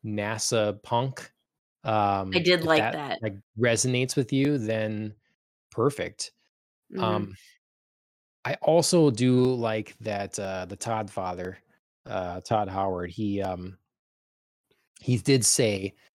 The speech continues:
Speaker 1: how they want to accommodate different gameplay styles in terms of length. Like, you can follow a core
Speaker 2: Yeah.
Speaker 1: storyline, mission, sequence, whatever, do all this stuff, and it's not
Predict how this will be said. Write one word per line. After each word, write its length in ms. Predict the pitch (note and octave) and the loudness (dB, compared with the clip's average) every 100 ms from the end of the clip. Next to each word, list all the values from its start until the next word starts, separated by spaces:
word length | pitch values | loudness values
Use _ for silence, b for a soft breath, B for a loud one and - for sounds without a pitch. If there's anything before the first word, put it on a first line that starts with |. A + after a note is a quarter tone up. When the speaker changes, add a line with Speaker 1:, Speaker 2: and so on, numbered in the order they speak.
| _ - | _ -2
Speaker 1:
how 200 | G#2+ G#2+ | 0 2
they 140 | A2 | 2
want 320 | G#2 A2+ A#2+ - - | 2 2 0 -2 -6
to 140 | - A2 | -2 -2
accommodate 720 | - - A2+ G#2+ G#2 A2 - | -2 -2 -2 0 -2 -2 -4
different 380 | A#2 - G#2+ | -4 -4 -6
gameplay 460 | G2+ G#2 G2+ G#2 G2 | -6 -8 -6 -6 -6
styles 600 | - G2 G2 F#2+ F#2 - | -6 -4 -2 -2 -4 -6
in 380 | - A#2 G2+ G2+ | -6 -6 -4 -6
terms 480 | - G2+ G2+ F#2+ G2+ | -6 -4 -2 -2 -2
of 340 | F#2 F2 - _ - | -4 -8 -16 _ -12
length. 400 | G2 F2 - - | -10 -10 -14 -10
Like, 240 | G#2+ G2 - B B B | -4 -4 -6 B B B
you 120 | A2+ | -2
can 440 | G#2 - A#2 B2 B2 | 0 0 2 2 0
follow 540 | - A2 G#2+ A2+ A#2 | 2 4 6 6 4
a 140 | A2+ | 0
core 640 | G#2+ - A2 G#2 G#2 G#2 - b b _ - - - | -4 -4 0 2 2 0 -6 b b _ -8 -6 0
Speaker 2:
Yeah. 200 | G#2 A2 | 2 2
Speaker 1:
storyline, 460 | A2+ A2+ A#2 A#2 A#2+ _ _ _ _ - | 2 2 0 -2 -8 _ _ _ _ -2
mission, 880 | G#2+ A2+ A#2 A2 A2 A2 G#2+ G#2+ G2+ | 0 0 -2 -2 -2 -4 -4 -4 -4
sequence, 640 | - A2+ G#2 A2+ G#2+ G#2 | -6 -6 -4 -2 -2 -2
whatever, 360 | A2 A2+ G#2+ G#2 | 2 2 2 0
do 180 | F#2+ G#2+ | 0 2
all 120 | G#2+ | 2
this 200 | G#2 G2+ | 2 0
stuff, 500 | - - G2 - - - - | -2 -2 -2 -4 -12 -20 -12
and 140 | A#2 A2 | -6 -4
it's 220 | G2+ - | -2 -4
not 540 | G#2+ G#2+ G#2+ G#2 - | -2 0 -2 -4 -10